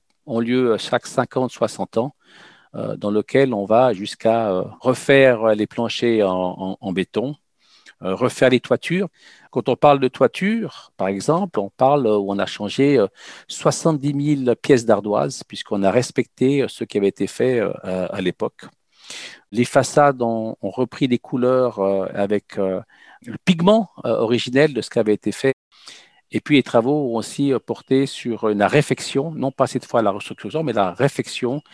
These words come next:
des espaces, euh, euh, et des lieux publics, en gardant, bien entendu, l'identité, euh, de notre restaurant La Rotonde qui surplombe l'océan et qui, euh, est, euh,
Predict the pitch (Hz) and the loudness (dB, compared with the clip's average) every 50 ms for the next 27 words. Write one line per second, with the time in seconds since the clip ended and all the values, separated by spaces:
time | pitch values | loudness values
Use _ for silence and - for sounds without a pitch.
0 | - - - - - - 98 127 127 135 131 127 - - 135 131 131 135 127 - | -20 -20 -20 -20 -8 0 4 4 6 6 4 2 2 2 4 4 4 4 2 -2
1 | - - 123 113 113 113 117 - - 107 107 104 107 110 107 107 107 104 101 95 | -6 -2 -2 0 0 -2 -4 -4 -4 -2 -2 0 0 -2 -2 -4 -4 -4 -4 -4
2 | 92 95 95 98 107 104 120 117 - 107 92 104 139 160 _ - - - _ _ | -4 -2 0 0 2 0 0 -2 -4 -4 -2 0 -2 -2 _ -8 -16 -16 _ _
3 | - - - - - - 104 110 120 117 107 117 127 135 131 123 120 110 - 120 | -20 -20 -20 -12 -8 -4 0 4 4 4 4 4 2 2 2 2 0 -2 -2 -4
4 | 110 107 123 120 107 110 120 - 127 - 135 120 - - 127 123 123 120 107 95 | -4 -2 -2 -2 -2 -2 2 2 2 2 0 -4 0 2 4 4 4 4 2 0
5 | 95 104 104 101 - _ _ _ _ _ _ _ - 92 107 107 107 104 104 101 | -2 -4 -6 -10 -16 _ _ _ _ _ _ _ -8 -2 0 0 2 2 0 -2
6 | 98 98 - - - 120 - - 135 123 127 117 107 98 87 104 101 - - 117 | -4 -6 -8 -6 -6 -8 -6 -4 -4 -2 0 2 2 2 2 0 -2 0 0 -2
7 | 127 135 127 107 90 87 _ - 98 - - - 104 - - 117 104 98 95 - | -2 -2 -4 -4 -6 -6 _ -10 -12 -10 -8 -10 -10 -8 -6 -6 -4 -4 -4 -6
8 | - - 101 101 107 127 - _ _ _ - - - - _ _ - 101 101 101 | -4 -4 -2 -2 -2 -4 -8 _ _ _ -20 -20 -20 -20 _ _ -4 -4 -4 -4
9 | - - - - 110 113 117 110 98 - - - - - - - 92 92 92 90 | -4 -8 -8 -6 -4 -2 0 0 0 0 -2 -4 -8 -8 -10 -8 -8 -6 -4 -4
10 | 90 85 82 82 82 82 | -4 -4 -6 -6 -8 -10